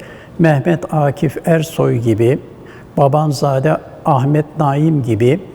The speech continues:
Ali Emiri Efendi gibi, Yahya Kemal gibi önemli şahsiyetler yetişmiştir.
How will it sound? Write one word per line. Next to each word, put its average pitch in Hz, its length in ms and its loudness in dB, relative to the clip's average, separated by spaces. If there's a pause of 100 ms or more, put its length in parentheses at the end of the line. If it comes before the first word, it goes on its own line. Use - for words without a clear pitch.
(300)
Ali 165 200 4
Emiri 147 500 0
Efendi 131 600 -2
gibi, 123 380 2 (220)
Yahya 147 540 2
Kemal 165 340 0
gibi 131 460 0 (480)
önemli 170 420 2
şahsiyetler 147 720 -2
yetişmiştir. 135 840 0